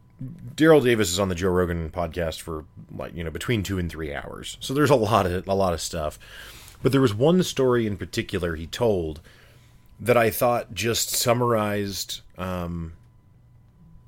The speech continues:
the, the absurdity of racism to begin with and, and, and the cause of it. Um, and then as I thought about it, it actually, I realized that, that the lesson that he extracts from this story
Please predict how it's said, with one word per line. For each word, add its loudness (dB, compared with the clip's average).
the, -2
the -6
absurdity -2
of 0
racism -2
to -6
begin -2
with -2
and, -2
and, -4
and -2
the -2
cause -2
of 0
it. -2
Um, -2
and 0
then 4
as 4
I 6
thought 6
about 6
it, -4
it -2
actually, 2
I 0
realized 2
that, -6
that -6
the -4
lesson -2
that -6
he -4
extracts -4
from -6
this -4
story -4